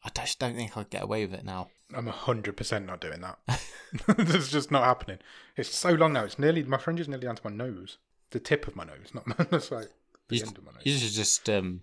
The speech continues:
Speaker 1: go full emo, try and bring that back.
Speaker 2: The trouble is, it doesn't grow long, it grows out.
Speaker 1: <laughs>
Speaker 2: I look like Sideshow Bob. It's ridiculous.
Speaker 1: Just
Speaker 2: Yeah, it's been a
Speaker 1: embr-, embrace it.
Speaker 2: There's no end in sight for when I'm gonna get my hair cut. It's depressing.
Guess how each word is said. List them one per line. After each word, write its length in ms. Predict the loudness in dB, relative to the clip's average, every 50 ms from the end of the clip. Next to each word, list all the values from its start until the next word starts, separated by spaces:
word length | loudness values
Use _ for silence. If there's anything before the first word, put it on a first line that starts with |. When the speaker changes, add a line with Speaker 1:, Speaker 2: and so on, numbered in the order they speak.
| -12 _
Speaker 1:
go 160 | -2 -2 -2 -2
full 380 | 0 0 0 0 2 0 -2
emo, 400 | -4 -4 -4 -2 -2 -4 -4 -6 -6 -10 _ _ _ _ -2
try 140 | 0 0
and 100 | 0 0
bring 220 | 0 0 0 0 0
that 160 | -2 -2 0
back. 180 | 0 -2 -2 -2
Speaker 2:
The 60 | 0
trouble 240 | 0 2 2 2 0
is, 160 | 0 -2 -8 -12 -10 -8
it 160 | -8 -4 0
doesn't 180 | 0 2 2 4
grow 140 | 4 2 4
long, 240 | 4 2 2 0
it 100 | -2 -2
grows 220 | 0 0 2 2 2
out. 360 | 0 0 -2 -4 -8 -8 -4 -2 -2
Speaker 1:
<laughs> 120 | -2 -2 -2
Speaker 2:
I 60 | -4
look 140 | -2 0 0
like 140 | 0 0 2
Sideshow 360 | 2 2 2 4 2 0 0
Bob. 380 | 2 2 0 0 0 -4 -6 -6 -6 -6 -6 -10 -8 -6 -6 -4 -4 -6 -8 -8 _ _ _ _ _ _
It's 180 | -20 -16 -14 -14
ridiculous. 500 | -12 -12 -14 -14 -16 -18 -18 -18 -20 -20 _ _ -14 -8
Speaker 1:
Just 160 | -6 -4 -4
Speaker 2:
Yeah, 40 | -4
it's 100 | -4 -6
been 200 | -4 0 2 2
a 40 | 2
Speaker 1:
embr-, 160 | 2 0 -2 0 0
embrace 460 | 0 2 2 2 2 2 0 -2 -4 -6
it. 140 | -6 -8 _ _ _ -20 _ _ _ _ _ _ _ _ _ _ _ _
Speaker 2:
There's 140 | -8 -4 0
no 160 | 4 4 6
end 160 | 4 4 2
in 100 | 0 -2
sight 300 | 2 4 4 4 4 2
for 100 | -2 -4
when 120 | -4 -4 -4
I'm 80 | -4
gonna 140 | -4 -4 -4
get 120 | -4 -4 -6
my 100 | -6 -6
hair 160 | -8 -8 -8
cut. 180 | -8 -10 -10 -10
It's 200 | -12 -16 -18 -20 _ _ _ -20
depressing. 480 | -10 -8 -6 -6 -6 -8 -12 -14 -16